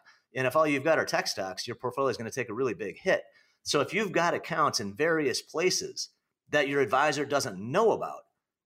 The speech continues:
then it's impossible for us to do a proper asset allocation because we don't know what you have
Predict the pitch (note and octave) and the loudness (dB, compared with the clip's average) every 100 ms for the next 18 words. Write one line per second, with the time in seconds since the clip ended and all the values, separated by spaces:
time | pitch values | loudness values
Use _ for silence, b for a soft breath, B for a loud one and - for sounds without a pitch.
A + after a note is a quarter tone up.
0 | _ - D#3 E3+ D#3+ D3 E3 F3+ C#3+ C#3 | _ -4 -2 0 -2 0 0 0 -2 -2
1 | - D3 - C3 C3 C#3 C3 B2 B2+ B2 | 0 0 0 -2 0 2 0 2 0 0
2 | B2 B2 A#2 G#2+ C#3+ C3+ G2+ G2+ B2 G2+ | 0 0 0 0 -4 -4 -6 -8 -8 -6
3 | C3+ B2+ B2 A#2+ B2 A2 A#2+ A2+ G#2 C#3 | -6 -4 -4 -4 -6 -4 -6 -6 -2 2
4 | B2+ E2 | 2 0